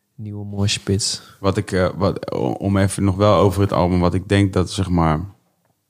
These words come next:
Speaker 2: dit, dit gesprek bijvoorbeeld en specifiek de dingen die jij natuurlijk, eh, die jij zegt van wat ik lauw vind aan, aan, aan wat jij, wat jij doet op die tunes. Ik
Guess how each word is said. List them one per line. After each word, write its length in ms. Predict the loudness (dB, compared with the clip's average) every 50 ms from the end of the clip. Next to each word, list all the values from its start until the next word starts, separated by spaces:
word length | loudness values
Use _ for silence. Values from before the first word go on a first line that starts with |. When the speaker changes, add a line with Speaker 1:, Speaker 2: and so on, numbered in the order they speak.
| _ _ _ _ _ _ _ _ _ _ _ _ _ _ _ _ _ _ _ _
Speaker 2:
dit, 180 | _ -2 -2 -2 -4 _
dit 260 | -4 0 0 0 0
gesprek 420 | 0 0 -2 0 2 0 0 2 2
bijvoorbeeld 500 | 2 2 2 2 2 2 2 2 0 2
en 100 | 0 0
specifiek 520 | 2 2 4 4 4 2 0 -4 -4 -4
de 80 | -4 -2
dingen 280 | 2 2 4 4 2
die 100 | 2 2
jij 140 | 2 2 2
natuurlijk, 480 | 2 0 0 0 -2 -2 -2 -4 -4 -4
eh, 180 | -4 -2 -2 -2 -4 -8
die 180 | -12 -10 -4 -2
jij 180 | 0 0 0 2
zegt 280 | 2 0 0 -2 -6
van 300 | -10 -6 -6 -4 -4 -4
wat 180 | -4 -4 -4 -4
ik 120 | -4 -2
lauw 200 | 0 0 0 0
vind 280 | 0 0 0 0 0 0
aan, 400 | 0 0 0 0 0 -2 -6 -10 _ _ _ _ _ _ _ _ _ _ _ _ _ -6 0
aan, 280 | 2 2 4 2 2 0
aan 200 | 2 2 2 4
wat 200 | 4 2 2 2
jij, 420 | 2 2 2 2 0 -2 -4 -6 -10 _
wat 260 | -14 -12 -10 -6 -4
jij 200 | -2 -2 -2 0
doet 220 | -2 -2 -2 -2
op 100 | -4 -4
die 120 | -2 -4 -2
tunes. 320 | 0 2 4 4 4 4
Ik 120 | 0 -2